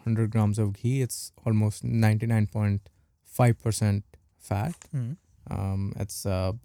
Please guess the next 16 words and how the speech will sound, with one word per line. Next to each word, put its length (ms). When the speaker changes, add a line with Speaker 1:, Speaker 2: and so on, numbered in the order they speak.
Speaker 1:
it's 140
highly 240
saturated. 520
It's 140
almost 320
sixty 240
percent 340
saturated 520
fat. 260
It 120
has 220
a 160
good 380
amount 340
of, 380
uh, 320